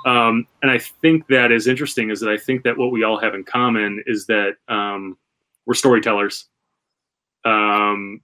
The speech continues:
right? Um, and we have this stuff inside us that needs to get out. It needs to be dealt with. I mean, for me, for me, writing is therapeutic. I get my demons on a page and I beat the shit out of them. Um, and, and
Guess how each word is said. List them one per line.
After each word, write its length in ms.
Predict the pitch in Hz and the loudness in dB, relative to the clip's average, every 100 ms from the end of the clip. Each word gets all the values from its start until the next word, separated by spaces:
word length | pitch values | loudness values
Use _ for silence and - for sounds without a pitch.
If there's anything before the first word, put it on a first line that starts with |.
| - | -2
right? 320 | 120 110 117 - _ | 2 2 0 -4 _
Um, 540 | 120 110 104 101 101 - | 0 2 2 0 -4 -4
and 280 | 120 110 107 - | -2 -2 -4 -4
we 260 | 123 113 | 0 0
have 600 | 104 120 120 117 107 107 | 0 2 2 2 0 -2
this 220 | 113 120 | -2 -2
stuff 400 | - - 123 120 | -4 0 0 0
inside 500 | - 123 110 127 117 | -4 -6 -2 0 2
us 260 | 117 110 - | 2 0 -2
that 220 | 117 107 - | -4 -4 -6
needs 320 | 117 107 104 - | -6 -6 -6 -10
to 100 | 107 | -6
get 220 | 98 107 | -4 0
out. 280 | 101 98 - - | 0 -2 -6 -8
It 40 | |
needs 200 | 110 107 | -6 -6
to 60 | 107 | -6
be 180 | 107 95 | -8 -4
dealt 280 | 110 107 | -2 -2
with. 200 | 110 101 - | -6 -6 -4
I 80 | |
mean, 140 | 107 104 | -4 -2
for 120 | 123 | 0
me, 340 | 127 120 110 - - _ | 4 4 2 -2 -16 _
for 80 | 156 | 2
me, 120 | 160 | 6
writing 240 | 135 131 123 | 6 4 2
is 120 | - | 2
therapeutic. 500 | 117 104 117 101 95 | 0 0 -2 -4 -2
I 80 | 107 | -4
get 140 | 117 | -4
my 100 | 107 | -4
demons 300 | 113 110 104 | -4 -4 -6
on 120 | 110 | -8
a 40 | 101 | -4
page 260 | 110 104 | -4 -4
and 80 | 107 | -6
I 40 | |
beat 160 | 98 104 | -8 -10
the 60 | 110 | -8
shit 200 | - 107 | -4 -4
out 120 | 104 | -6
of 60 | |
them. 140 | 117 107 _ _ _ - 113 | -12 -16 _ _ _ -2 0
Um, 460 | 110 104 104 104 - - | 2 0 -2 -8 -10 -2
and, 500 | 117 110 107 104 107 _ _ | 2 2 0 -2 -8 _ _
and 540 | 127 110 107 104 98 | -2 0 -2 -4 -8